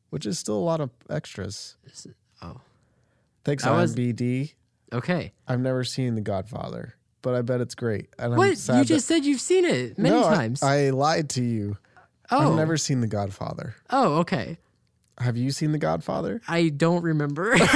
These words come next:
Speaker 1: So, thanks, I M B D.
Speaker 2: <laughs>
Speaker 1: You saved our butts. You made us sound like we, I mean, you definitely didn't sound like we knew anything about it. But cool.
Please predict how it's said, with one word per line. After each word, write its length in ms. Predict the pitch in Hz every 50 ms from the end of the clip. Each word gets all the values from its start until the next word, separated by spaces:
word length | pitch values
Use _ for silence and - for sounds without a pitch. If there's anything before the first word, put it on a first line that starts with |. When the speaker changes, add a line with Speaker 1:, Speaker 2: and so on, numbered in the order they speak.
| 339 262 - 330 311 226 247 320 320 202 - -
Speaker 1:
So, 540 | - - - - 185 175 170 170 170 165 160 - - - - - - - - - - _ -
thanks, 280 | - 170 165 160 147 -
I 180 | 156 147 143 143
M 80 | 139 139
B 160 | 139 135 131
D. 340 | 127 135 131 127 123 123 120 269
Speaker 2:
<laughs> 40 | 175 - - - 220 - _ _ _ _
Speaker 1:
You 120 | - 165 143
saved 340 | - - 151 156 151 139
our 100 | 135 131
butts. 320 | 127 120 139 131 120 - -
You 60 | 131
made 160 | 123 131 123
us 80 | 123 113
sound 340 | - - 139 131 131 127 123
like 200 | 120 110 - 117
we, 160 | 117 117 107 - -
I 140 | 123 123 127
mean, 260 | 127 127 123 120 117 113
you 40 |
definitely 440 | 113 120 127 127 113 - 123 117 110
didn't 240 | 101 113 110 107 104
sound 200 | 98 107 104 101
like 140 | 101 101 -
we 80 | 110
knew 120 | 107 104 104
anything 300 | 101 101 101 - - 107
about 240 | 104 - - 92 -
it. 100 | - - - - - - - _ -
But 340 | - 135 135 123 117 107 - _ _ _ _ _ _ _ _ -
cool. 420 | - - 127 113 104 95 92 95